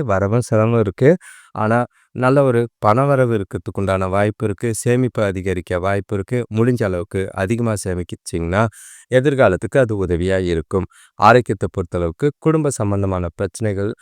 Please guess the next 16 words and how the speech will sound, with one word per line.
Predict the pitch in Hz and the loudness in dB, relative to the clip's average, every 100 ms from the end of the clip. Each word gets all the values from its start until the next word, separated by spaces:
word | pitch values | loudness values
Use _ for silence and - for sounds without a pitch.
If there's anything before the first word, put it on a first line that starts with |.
| - _ - - - | -20 _ -20 -18 0
பதட்டம் | 113 131 131 120 | 2 2 0 -2
காரணமா | 107 92 90 87 90 - | 0 0 0 -4 -6 -2
தோல் | 131 139 135 | 0 2 2
எரிச்சல் | 107 92 - 98 90 | 0 -2 -2 -2 -2
இருக்கிற | 85 90 87 | -4 -4 -4
மாதிரி | 87 95 90 | -2 -2 -2
இருக்கு. | 85 85 107 104 95 - - | -2 -2 -2 -2 -2 -14 -6
எண்ணெய் | 101 104 117 - | 0 4 2 0
பதார்த்தங்களை | 104 101 92 95 92 | 0 0 0 -2 -2
சாப்பிட்றத | 87 90 87 87 82 80 120 - | 0 -2 -2 -4 -4 -2 -2 -2
தவிர்த்துறது | 85 87 _ 90 87 78 117 151 - _ | -4 -4 _ -2 -2 0 0 0 -8 _
நல்லது. | 104 92 87 80 139 - - | -4 0 0 2 0 -2 2
ஹோட்டல்ல | 120 135 131 110 98 | 2 2 0 -2 -4
சாப்பிடாம | 98 90 95 90 98 131 - | -4 -4 -2 -2 -4 -6 -4
வீட்ல | 104 120 101 | -6 -4 -8
சாப்பிட்றது | - 85 - 80 80 | -6 -8 -6 -4 -2